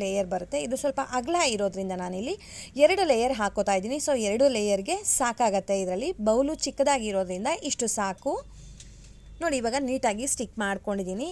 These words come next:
ಇವಾಗ ಇದ್ರ ಮೇಲ್ಗಡೆ ಇರೋವಂಥ ಪೇಪರನ್ನು ರಿಮೂವ್ ಮಾಡಿಬಿಟ್ಟು ನಾವು ಇದನ್ನು ಸ್ಟಿಕ್ ಮಾಡಬೇಕಾದ್ರೆ ನೆಕ್ಸ್ಟ್ ಲೇಯರ್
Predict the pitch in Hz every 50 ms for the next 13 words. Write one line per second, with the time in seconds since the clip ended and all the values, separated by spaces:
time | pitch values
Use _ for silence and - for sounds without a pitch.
0 | - - 311 302 320 294 262 247 247 254 233 220 226 247 220 233 214 208 202 196
1 | 196 190 190 220 214 - - 226 220 - 226 190 185 196 220 240 233 226 226 247
2 | 285 349 370 330 262 202 180 170 170 156 - 220 269 370 440 - - - - -
3 | - - 330 359 339 330 294 240 269 277 294 294 - - 311 294 - - 381 359
4 | 320 247 226 208 - 214 202 208 220 220 220 208 202 - - 302 294 262 220 208
5 | 202 208 202